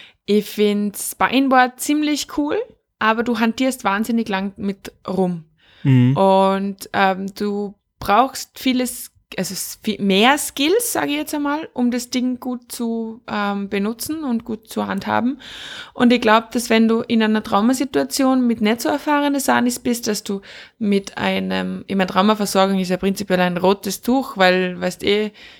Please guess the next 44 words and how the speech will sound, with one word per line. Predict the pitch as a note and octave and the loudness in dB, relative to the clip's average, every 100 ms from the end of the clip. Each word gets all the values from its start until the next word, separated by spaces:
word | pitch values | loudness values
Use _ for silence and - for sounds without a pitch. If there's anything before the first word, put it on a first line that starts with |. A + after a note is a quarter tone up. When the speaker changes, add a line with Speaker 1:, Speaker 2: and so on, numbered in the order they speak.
| _ | _
Speaker 1:
ist | - | -6
immer | G3 | -4
die | G3 | -2
Frage, | G3 F#3+ G#3 | 0 0 2
wie | G#3+ | 0
viel | A3 G#3 | 0 0
Manipulation | G3 G3+ G#3 G3+ G3 - G3+ G#3+ | 0 -2 -4 -4 -4 -4 -4 -2
rechtfertigt | G3+ F#3+ - G#3 G3+ G#3 | -2 -4 -6 -8 -8 -6
man | G3 F#3+ | -4 -4
am | - | -4
Einsatzort, | A3 A#3+ G3+ | -2 2 6
Speaker 2:
Ja, | G3+ | 4
klar. | G3+ G3 G3+ | 4 4 4
Speaker 1:
bla, | G3+ | 2
bla, | G3 F#3 F#3 | 0 0 -2
bla, | |
wie | F#3+ | -4
gut | - G3+ | -4 -4
ist | F#3 - | -4 -4
der | - | 0
Output | A3+ A#3 - A#3+ A3 | 0 0 -4 -4 -4
und | G#3 | -6
so | F#3+ | -6
weiter. | F#3+ B3+ D#4 D#4 | -2 -2 -2 0
Speaker 2:
Mhm. | B2+ A2+ A#2 - - _ - | 2 2 -2 -8 -18 _ -4
Speaker 1:
Ähm, | A3 A3 G#3+ A3 G#3+ _ _ _ _ _ _ - - _ _ _ - | -2 0 0 0 -2 _ _ _ _ _ _ -20 -20 _ _ _ 2
aber | G#3+ C4 D4+ D4+ - B3 | 4 4 2 0 -8 -10
ich | - | -4
glaub | A#3 A#3 | 0 0
tatsächlich, | C4+ B3+ B3+ C#4 C4 | -2 -2 -2 -2 -2
dass | A#3+ | -4
du | A#3+ A3 | -4 -6
sie | A3 | -4
sauberer | G#3 G#3 C4+ D#4 | 2 2 4 2
hinbringst, | D4 C#4 C4 C4+ C4 - - | 2 0 0 0 -2 -4 -4
zumindest | G#3+ A3 G#3+ - | 0 2 0 0
wenn | G3+ | 0
du | G3 | 0
jetzt | G3 G3 | 0 0
nicht | G3 | -2
drei | - G3 G#3 | 0 0 2
komplette | G#3+ G3 G3 | 0 -2 -6
Spineboard-Profis | - - F#3+ F#3 F#3 - - G#3 A3+ C#4+ | -4 0 0 2 -2 -2 0 0 0 -2
hast | F4 - - | -6 -6 -14